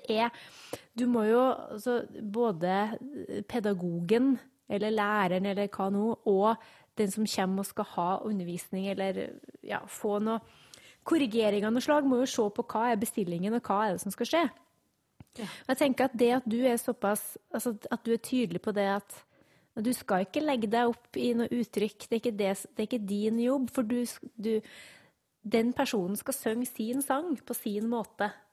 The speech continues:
Speaker 2: Mm.
Speaker 1: Sånn er det, og den personen skal ikke nødvendigvis gå og synge Chaka Khan etterpå, den skal synge den sangen.
Speaker 2: Mm.
Speaker 1: Og gjerne syng den sangen en million ganger i løpet av det året.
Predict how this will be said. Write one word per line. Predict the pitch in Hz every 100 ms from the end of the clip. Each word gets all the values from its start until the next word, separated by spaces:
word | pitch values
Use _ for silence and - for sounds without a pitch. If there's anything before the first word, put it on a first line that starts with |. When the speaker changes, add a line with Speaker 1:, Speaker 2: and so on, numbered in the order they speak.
| _ _
Speaker 2:
Mm. | 247 214 180
Speaker 1:
Sånn | 196 247 247
er | 190
det, | 170 180
og | -
den | 214 233
personen | 254 233 208
skal | 202 - 180
ikke | - 240
nødvendigvis | 208 196 185 208
gå | 196 190
og | 196
synge | - 190 196 196 196
Chaka | 196 202 -
Khan | 202 190 185 220
etterpå, | - 196 247 370
den | 233 226
skal | -
synge | 240 226 220 254 - _ _
den | 190 202 190 220 -
sangen. | 208 175 165 175 - _
Speaker 2:
Mm. | - - _ -
Speaker 1:
Og | 214 226 233 - - -
gjerne | 233 190
syng | - 208 208
den | 202
sangen | 208 180 190
en | 202
million | 208 220 208 220 240
ganger | 196 202 220
i |
løpet | 190 190
av | 196
det | 190
året. | 170 196